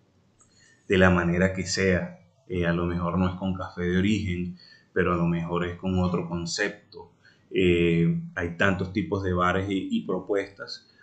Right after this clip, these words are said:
pero todo tiene que ver con promover la cultura de café.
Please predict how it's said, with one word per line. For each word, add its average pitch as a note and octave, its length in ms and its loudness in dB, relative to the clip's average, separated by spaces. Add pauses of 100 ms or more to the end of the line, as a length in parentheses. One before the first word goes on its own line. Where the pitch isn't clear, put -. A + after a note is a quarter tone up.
(160)
pero G#2 280 6
todo A2 280 6
tiene A#2 260 4
que G2 120 0
ver A2 240 2
con G2 200 -4
promover E2+ 400 -4
la F#2+ 160 -4
cultura F2 540 -10
de F2 100 -12
café. - 400 -20